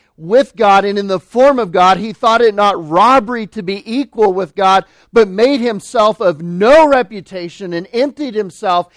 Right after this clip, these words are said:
and came. This is the bedrock of that. This is the effect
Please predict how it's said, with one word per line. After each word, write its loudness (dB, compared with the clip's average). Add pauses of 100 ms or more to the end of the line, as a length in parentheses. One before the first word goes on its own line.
(160)
and -4
came. 0 (1700)
This -2
is -4
the -2
bedrock 0
of -4
that. -8 (760)
This -2
is -6
the 2
effect 2